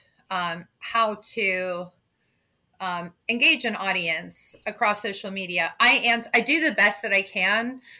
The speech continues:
um, because, you know, my Twitter following is pretty big.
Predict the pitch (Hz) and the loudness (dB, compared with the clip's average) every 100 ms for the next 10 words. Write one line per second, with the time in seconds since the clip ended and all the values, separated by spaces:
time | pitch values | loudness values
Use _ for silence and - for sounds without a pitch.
0 | _ 196 190 180 190 233 208 190 - 233 | _ -2 0 0 -4 -2 -4 -4 -2 0
1 | 214 202 - 277 262 196 196 202 190 190 | 0 -2 0 0 2 0 -2 -2 -4 -6
2 | - 208 202 190 185 180 180 | -6 -4 0 2 4 4 0